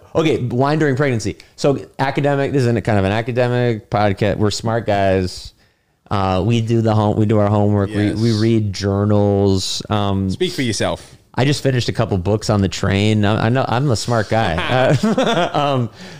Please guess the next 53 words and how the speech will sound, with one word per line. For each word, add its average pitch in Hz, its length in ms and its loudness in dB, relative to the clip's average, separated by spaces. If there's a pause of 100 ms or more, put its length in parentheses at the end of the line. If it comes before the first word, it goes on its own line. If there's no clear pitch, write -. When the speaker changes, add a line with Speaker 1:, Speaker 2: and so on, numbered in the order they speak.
(220)
Speaker 1:
uh, 104 560 2 (240)
it 135 120 2
is 180 120 2
nice 131 240 0
reading 104 220 0
on 90 80 -2
the 85 60 -4
train. 90 220 -4
I 90 60 -2
never 104 180 -2
used 101 220 -2
to 92 80 -6
read 90 160 0
in 87 80 -4
L 82 140 -2
A 80 80 -6
'cause - 100 -10
I 92 60 0
was 87 60 -2
Speaker 2:
I - 40 -4
Speaker 1:
in - 40 0
Speaker 2:
don't 175 60 -2
Speaker 1:
the 190 140 -2
Speaker 2:
think 135 100 -2
I've - 60 -10
ever 120 180 -2
done 98 200 -4
that. 71 240 -8
Speaker 1:
I - 40 2
was 127 100 2
in 131 60 0
the 113 60 0
car 110 260 -2
all 95 120 0
the 80 60 -4
time. - 140 -6
Speaker 2:
I, 123 120 -4
like, 127 160 -2
read 113 720 -6
Instagram 92 480 -8
Speaker 1:
I 139 120 -2
have, 160 80 -2
Speaker 2:
reading. 80 140 -6
Speaker 1:
I 123 40 0
have 170 100 0
a 151 60 0
long 127 420 0
fucking 113 400 -2
ride. 113 560 -2 (520)
Like, 104 180 0
going 117 200 2
from, 98 260 0 (180)
uh, 104 240 0